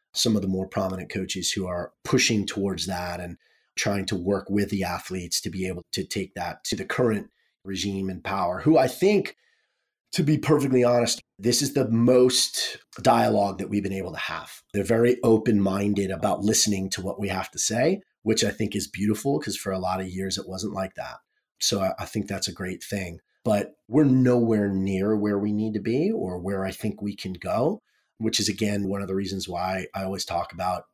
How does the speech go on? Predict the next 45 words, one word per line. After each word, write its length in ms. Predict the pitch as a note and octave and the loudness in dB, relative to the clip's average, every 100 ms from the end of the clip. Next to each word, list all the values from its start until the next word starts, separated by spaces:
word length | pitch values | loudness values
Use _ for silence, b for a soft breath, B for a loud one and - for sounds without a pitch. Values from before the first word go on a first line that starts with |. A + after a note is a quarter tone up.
| - | -8
giving 300 | G#2 G2+ G2 | 0 0 0
access 680 | F#2 E2+ - - D#2 D2+ - | -4 -6 -4 -4 -4 -4 -2
and 140 | G2 | 0
making 280 | G2+ F#2+ G2+ | -2 -2 -4
sure, 340 | - - F#2+ F#2 | -2 -2 -4 -6
because 340 | A#2 B2+ B2 | -4 -2 -2
at 60 | B B - | B B -2
the 100 | A#2+ | 0
end 120 | C3 | 2
of 80 | A#2 | 2
the 60 | G#2 | 2
day, 340 | G#2+ B2+ A2+ - | 2 2 2 -2
if 160 | - - | -8 0
we're 140 | A#2+ | 2
able 260 | A2 B2 A2 | 4 4 4
to 80 | G2+ | 2
do 180 | G2 G2+ | 0 -2
that 200 | G2+ G2+ | -2 -4
and 80 | F#2 | -6
if 140 | - | -8
we're 140 | F2 F#2+ | -8 -4
able 260 | G#2+ G2+ | -2 -2
to 160 | - F#2+ | -2 -4
get 240 | G#2 - | -2 -4
more 240 | G2+ F#2+ G#2 | -2 0 -2
fans 580 | - G#2 G2 G2 F#2 F#2 | -4 -6 -4 -6 -6 -6
and 220 | F2 F2 | -8 -6
the 80 | G2+ | -2
spectators 580 | - A2 - G#2+ G2 F#2 | -2 -2 -4 -4 -2 -4
are 140 | F#2+ | -4
interested 480 | G2 - F#2+ G#2 G2 | -4 -4 -6 -4 -6
in 160 | G2 F#2+ | -6 -6
the 160 | F#2 - _ _ F2 | -8 -12 _ _ -2
behind 420 | - - C3 A#2 | 2 4 4 6
the 40 | G#2+ | 4
scenes 460 | - A#2+ A2+ G#2+ | 4 4 4 4
stuff, 440 | - - G#2 F#2 - | 2 2 0 0 -2
what's 200 | G#2 G#2+ | -2 0
going 280 | A2 G2 F#2+ | 0 -2 -2
on, 220 | G2+ G2+ | -2 -4
it 80 | G2 | -4
makes 220 | G2+ - | -2 -2
it 80 | G#2 | -2
more 200 | F#2 F#2+ | -4 -4
interesting. 520 | G2+ A#2+ - C#3 D#3+ | -2 -2 -2 0 0